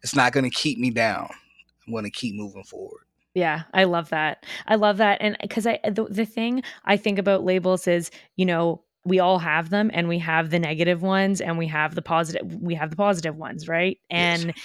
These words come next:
Speaker 2: so it's almost like, what are the labels that you wanna embrace and say, "This is who I am"? And I really, I love resilient, and you are.
Speaker 1: Thank you.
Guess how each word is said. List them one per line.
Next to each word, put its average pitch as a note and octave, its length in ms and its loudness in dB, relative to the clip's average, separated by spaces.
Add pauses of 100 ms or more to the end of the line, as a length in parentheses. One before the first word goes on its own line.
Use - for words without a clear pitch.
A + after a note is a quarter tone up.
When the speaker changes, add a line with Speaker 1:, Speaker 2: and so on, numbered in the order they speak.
(200)
Speaker 2:
so F#3 260 4
it's F3 160 2
almost F#3+ 460 0
like, F#3 200 0
what E3 200 0
are B3+ 100 0
the G#3+ 120 0
labels E3+ 420 0
that D#3 260 0
you E3+ 220 -2
wanna E3 300 0
embrace D#3+ 720 -2 (240)
and E3 220 -2
say, E3 200 2
"This F3+ 340 4
is E3 140 -4
who D3+ 160 -4
I - 180 -4 (160)
am"? F#3 200 -4 (420)
And D#3 640 -2 (200)
I E3 60 0
really, D3+ 540 -4 (120)
I E3 100 -2
love - 520 -8
resilient, A#2 600 -8 (300)
and F3+ 180 0
you E3+ 120 -4
are. - 300 -6 (800)
Speaker 1:
Thank - 340 -14
you. - 80 -20